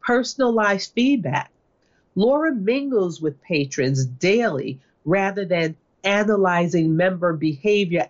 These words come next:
algorithms from corporate. While lacking back-tested solutions of prominent franchisors, this intimacy enables Laura to inject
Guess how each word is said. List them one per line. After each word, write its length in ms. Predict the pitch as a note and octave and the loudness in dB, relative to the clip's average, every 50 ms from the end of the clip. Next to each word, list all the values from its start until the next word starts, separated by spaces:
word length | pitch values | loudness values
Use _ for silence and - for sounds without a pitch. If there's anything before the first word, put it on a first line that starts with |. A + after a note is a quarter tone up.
| - - | -6 -4
algorithms 920 | F3 F#3 G3+ G#3+ G#3+ F#3 F#3+ E3+ D3 D3 C#3 C3+ C#3 C#3+ D3 D3+ - - - | -2 0 0 0 2 2 0 0 2 0 -2 0 0 -2 -2 -2 -4 -6 -4
from 200 | E3+ E3 E3 - | -2 -2 -2 -4
corporate. 580 | - - A#3+ A3+ A3 A3 - C#3 - - - _ _ _ _ _ _ _ _ - - - - _ - | -6 -4 -2 -2 -2 -2 -2 -4 -4 -4 -4 _ _ _ _ _ _ _ _ -20 -20 -20 -18 _ 0
While 300 | E3+ F#3+ F#3+ F#3 F3 F#3 | 0 2 2 2 0 -2
lacking 720 | F#3 G3 A3 B3 C#4 D4 D4 - D4+ D4 D4 C4+ C4 C#4+ - _ D3 | -2 -2 -2 0 0 -2 -2 -2 -2 0 0 0 -2 -6 -8 _ -10
back-tested 1160 | C3+ C3+ D#3+ F#3+ G#3+ A#3+ B3 - _ _ _ - - A3 G#3 - - - - F3 E3+ D#3+ - | -6 -2 -2 0 0 0 -2 -4 _ _ _ -10 -2 -2 -2 -2 -2 -6 -4 -4 -4 -4 -4
solutions 920 | - - E3+ D#3 D#3+ F3 G#3+ B3+ C#4 B3 - - G3+ F#3 F3+ F3+ E3 - | -4 -2 0 0 2 2 2 2 2 2 2 2 2 2 2 2 0 -2
of 340 | - E3+ D#3+ D#3 D#3 C#3+ - - - _ _ _ _ - | 0 0 2 2 0 -2 -6 -16 -20 _ _ _ _ -2
prominent 540 | G#3+ G#3 G#3 G#3+ G#3+ G#3+ G3 F3+ D#3+ E3+ - | 0 2 2 2 2 0 0 0 -2 -4 -4
franchisors, 1300 | - - F3+ F3 E3+ E3 E3 - - B3+ C4+ D4+ D4+ D4 A#3+ E3+ D#3 C#3+ C3+ C3+ C3+ C#3+ D3 - _ _ _ _ _ _ - E3 | -4 -2 0 0 0 0 -2 -2 0 0 2 2 2 2 0 2 2 2 4 4 2 2 0 -6 _ _ _ _ _ _ -4 -2
this 440 | D3+ E3 B3 D4 D4+ D4 - - _ _ - | 0 2 2 2 2 -2 -6 -14 _ _ -2
intimacy 880 | B3+ C#4 C#4 D4 - - B3+ G#3 F#3 E3 D#3+ - - G3+ F3 E3 D#3+ - | 0 0 0 0 -2 -4 -4 -2 0 0 -2 0 0 0 2 2 2 2
enables 800 | F#3 F3+ F3+ - _ - A3+ B3+ C#4+ D4 B3+ C#4+ D4 C#4+ C4 C4 - | 0 -2 -2 -4 _ 0 2 2 2 2 2 2 0 0 0 -2 -2
Laura 480 | E3 D#3 D3 C#3+ C3+ C#3 C#3 C#3+ C#3+ _ _ _ - | 0 2 2 2 2 2 2 0 0 _ _ _ -6
to 180 | - A3+ A3 - - | -2 -2 -2 0 2
inject 600 | A3 G#3+ G#3 G3 F3 D3+ - A#3 B3 A#3+ A3+ | 2 2 2 2 -2 -4 -2 -2 -2 -2 -2